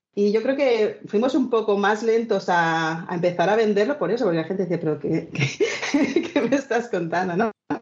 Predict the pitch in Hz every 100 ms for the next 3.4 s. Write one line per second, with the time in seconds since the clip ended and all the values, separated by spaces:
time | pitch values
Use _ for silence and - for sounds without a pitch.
0 | - - - - 403 - 196 180 190 165
1 | 180 294 233 - 202 - 185 233 170 185
2 | 143 175 160 190 190 175 180 175 180 247
3 | 269 285 311